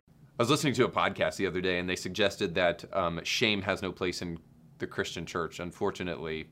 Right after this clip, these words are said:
shame is actually a really awesome tool. And as much as I love shame, uh, and shaming the dishonest left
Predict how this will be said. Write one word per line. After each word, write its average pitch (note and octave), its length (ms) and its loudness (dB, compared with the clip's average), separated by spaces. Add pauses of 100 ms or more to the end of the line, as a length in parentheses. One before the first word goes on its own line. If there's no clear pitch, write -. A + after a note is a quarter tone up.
shame F2+ 320 -4
is E2 100 -6
actually E2 280 -4
a D#2+ 40 -4
really D#2+ 320 -4 (340)
awesome E2+ 300 -2
tool. F2 440 -2
And E2+ 100 -4
as F2+ 80 -4
much C3+ 180 10
as B2 100 4
I G2+ 100 8
love D#3 440 10
shame, F2+ 540 0 (1000)
uh, G#2 280 10
and G#2+ 160 2
shaming A2+ 420 4
the F#2+ 260 6
dishonest F#2+ 460 0
left G#2 480 6